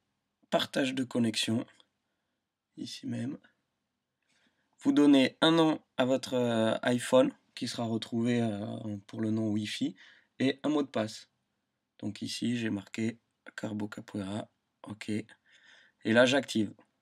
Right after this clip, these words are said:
Il me propose d'activer soit, euh, en Wi-Fi et Bluetooth, ou soit en U S B. Donc là, je vais le faire en mode Wi-Fi.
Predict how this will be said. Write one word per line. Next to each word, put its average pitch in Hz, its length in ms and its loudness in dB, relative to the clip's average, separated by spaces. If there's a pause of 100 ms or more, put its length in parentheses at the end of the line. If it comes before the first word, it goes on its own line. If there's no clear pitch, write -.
(960)
Il 117 80 2
me 113 60 2
propose 131 360 0
d'activer 120 520 0
soit, 135 540 2 (180)
euh, 107 180 2
en 104 80 2
Wi-Fi 123 460 0
et 127 80 4
Bluetooth, 120 460 0
ou 113 100 -4
soit 120 180 -2
en 120 80 2
U 113 120 2
S 101 120 0
B. 110 180 -2
Donc 123 260 -6
là, 110 60 -4
je 107 80 -4
vais 104 60 -2
le 104 60 -4
faire 104 180 -6
en 107 40 -2
mode 101 220 -4
Wi-Fi. 101 420 -8